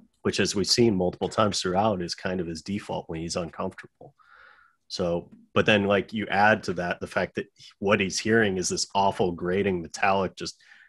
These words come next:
tinging noise throughout, and then they do a performance where they're gonna you know, sing in French,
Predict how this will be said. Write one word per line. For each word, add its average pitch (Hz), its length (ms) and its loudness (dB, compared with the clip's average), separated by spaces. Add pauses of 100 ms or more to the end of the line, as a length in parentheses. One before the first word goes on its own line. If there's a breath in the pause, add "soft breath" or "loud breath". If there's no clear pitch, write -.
(120)
tinging 113 460 2
noise 85 480 -4 (440 loud breath)
throughout, 95 540 2
and 98 80 -6
then 95 120 0
they 95 120 2
do 101 160 2
a 95 60 2
performance 104 680 0
where 95 100 -4
they're 95 200 0
gonna 87 160 -2 (360)
you 90 80 -4
know, 85 140 -2
sing 104 420 0
in 82 140 -4
French, 95 680 -4